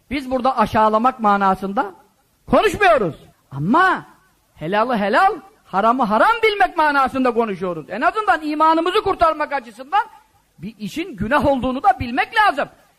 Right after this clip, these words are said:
Sevine sevine, övüne övüne bir de anlatmak. "Kullu ümmeti muafen illel mücahira bizzem." Bütün ümmetim af olur, günahını açıklayan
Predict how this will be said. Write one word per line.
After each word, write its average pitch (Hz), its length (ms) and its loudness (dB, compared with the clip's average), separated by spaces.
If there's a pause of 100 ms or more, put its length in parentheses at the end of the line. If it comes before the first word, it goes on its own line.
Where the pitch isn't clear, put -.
(120)
Sevine 285 420 0
sevine, 320 340 -4
övüne 269 520 0
övüne 311 380 2 (400)
bir 277 100 2
de 294 200 2
anlatmak. 277 580 2 (880)
"Kullu 349 300 0
ümmeti 302 340 -2
muafen 302 420 2
illel 381 280 -6
mücahira 240 520 -2
bizzem." 175 240 -16 (300)
Bütün 415 420 -2
ümmetim 349 320 0
af 302 180 2
olur, 440 440 4 (380)
günahını 247 560 -2
açıklayan 226 720 -2